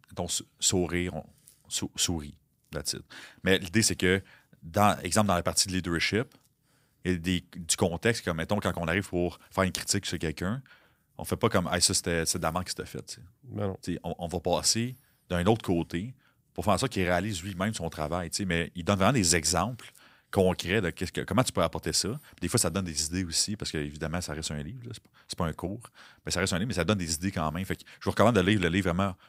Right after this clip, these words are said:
Speaker 1: bout à bout et non pas juste les principes de, de ce livre-là, euh, pour vous donner un peu plus d'outils, parce que, tu sais, quand on parle de leadership, c'est bon dans tout, mais, tu sais, vous, si vous voulez juste avo-, avoir des, des relations interpersonnelles qui sont plus solides, mieux communiquer vos intentions, et cetera, sérieusement, il y a vraiment, vraiment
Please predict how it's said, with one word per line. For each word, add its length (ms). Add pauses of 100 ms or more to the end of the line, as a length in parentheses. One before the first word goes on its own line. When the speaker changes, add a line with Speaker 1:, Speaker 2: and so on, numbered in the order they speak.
Speaker 1:
bout 160
à 40
bout 160
et 40
non 120
pas 120
juste 180
les 80
principes 460
de, 240 (320)
de 100
ce 180
livre-là, 340 (360)
euh, 460 (200)
pour 140
vous 80
donner 340
un 60
peu 80
plus 160
d'outils, 320
parce 180
que, 60
tu 80
sais, 80
quand 140
on 80
parle 160
de 60
leadership, 360
c'est 120
bon 120
dans 160
tout, 260 (280)
mais, 240
tu 160
sais, 140
vous, 100 (240)
si 800
vous 140
voulez 200
juste 160
avo-, 420
avoir 300
des, 260
des 100
relations 400
interpersonnelles 540
qui 80
sont 220
plus 140
solides, 360 (280)
mieux 100
communiquer 320
vos 120
intentions, 400
et 80
cetera, 380 (160)
sérieusement, 300
il 60
y 20
a 20
vraiment, 380
vraiment 280